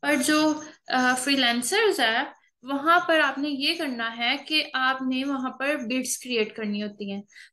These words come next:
मैं आप लोगों को बताती हूँ कि Fiverr, अ, freelancers का account, अ, कैसे आप लोगों ने create करना है।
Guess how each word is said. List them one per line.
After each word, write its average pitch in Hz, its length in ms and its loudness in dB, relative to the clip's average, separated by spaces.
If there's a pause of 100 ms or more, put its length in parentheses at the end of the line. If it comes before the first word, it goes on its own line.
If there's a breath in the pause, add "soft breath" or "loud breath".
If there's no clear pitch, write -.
(140)
मैं 285 240 2
आप 269 280 2
लोगों 277 200 2
को 269 400 2 (240)
बताती 254 360 0
हूँ 277 100 2
कि 285 80 -2
Fiverr, 233 440 -2
अ, 240 180 2
freelancers 254 640 -4
का 247 180 0
account, 240 520 -4 (320 loud breath)
अ, 233 180 2 (640)
कैसे 302 280 2
आप 240 200 0
लोगों 214 160 2
ने 208 120 0
create 202 320 -4
करना 202 280 -4
है। 202 80 -8